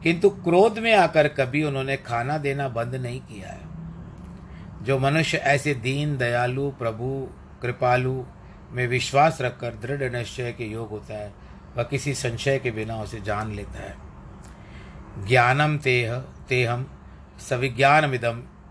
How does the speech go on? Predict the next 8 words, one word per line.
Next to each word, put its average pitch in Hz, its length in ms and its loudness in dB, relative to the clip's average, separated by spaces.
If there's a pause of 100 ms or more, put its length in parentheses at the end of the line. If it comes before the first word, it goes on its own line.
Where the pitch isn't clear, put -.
(600)
वक्ष्याम्यशेषतः 131 1400 2 (760)
यजं, 147 440 0
यज्ञं 139 540 2
द्वात्वा 131 840 4
नेह 123 480 0 (340)
भूयो 135 520 0
यन 127 340 0
ज्ञात्वा 117 720 2